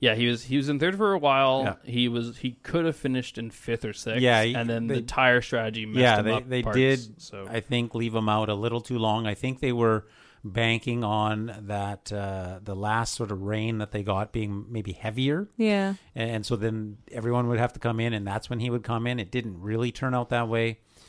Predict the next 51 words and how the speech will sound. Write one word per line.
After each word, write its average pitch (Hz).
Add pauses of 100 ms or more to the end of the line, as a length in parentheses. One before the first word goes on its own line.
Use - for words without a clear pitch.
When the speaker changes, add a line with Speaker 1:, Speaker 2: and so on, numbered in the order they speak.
(260)
Speaker 2:
Uh, 107
so, 123
yeah, 123
ultimately, 143
I 120
think, 127
uh, 117
live 117
by 117
the 110
sword, 110
die 113
by 117
the 117
sword. 147
<laughs> 143
He, 131
he 127
Speaker 1:
Yeah. 127 (100)
Speaker 2:
did 131
well 120
to 117
take 120
those 117
tires 113
that 104
far, 120 (420)
but 110
in 110
hindsight, 110 (180)
it 123
was 107
too 110
far. - (880)
Speaker 1:
Yeah. 120
Speaker 2:
Yeah. 92
Speaker 1:
Oh, 127
totally. 117
I'm 120
trying 147
to -
find 120
it 110
'cause -
I 110
literally 117
saw 104
a, 101 (640)
a 104
meme 98 (400)
of 104